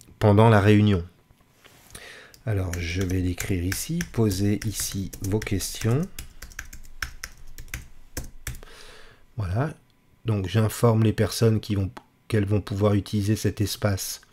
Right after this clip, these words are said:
pour poser des questions. Je vais mettre ça en caractère gras et souligné. Et puis ici,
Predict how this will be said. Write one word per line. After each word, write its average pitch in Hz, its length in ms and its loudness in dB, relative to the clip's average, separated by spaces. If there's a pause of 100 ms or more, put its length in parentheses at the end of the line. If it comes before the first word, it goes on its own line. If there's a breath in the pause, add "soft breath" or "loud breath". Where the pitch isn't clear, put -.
(640 loud breath)
pour 123 160 -2
poser 92 380 0
des 90 140 -2
questions. 143 600 -2 (1160 loud breath)
Je - 80 -16
vais 95 80 -4
mettre 92 220 -4
ça 98 320 -2
en 104 80 0
caractère 92 600 -2
gras 92 480 -2 (280)
et 107 120 0
souligné. 107 760 0 (1500 soft breath)
Et 113 120 0
puis 127 440 2 (100)
ici, 120 540 0